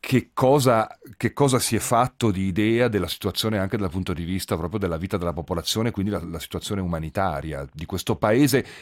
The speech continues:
che io ho detto all'inizio si è chiuso su se stesso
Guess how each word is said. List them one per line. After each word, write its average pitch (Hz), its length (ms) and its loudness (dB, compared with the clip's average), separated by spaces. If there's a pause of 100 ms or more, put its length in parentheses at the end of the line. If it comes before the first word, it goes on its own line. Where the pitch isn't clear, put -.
(120)
che - 120 -4
io 120 180 6
ho - 20 4
detto 113 260 2
all'inizio 107 500 -2
si - 240 -4
è 92 120 -4
chiuso 127 360 0
su 95 140 -6
se 98 160 -2
stesso 76 680 -6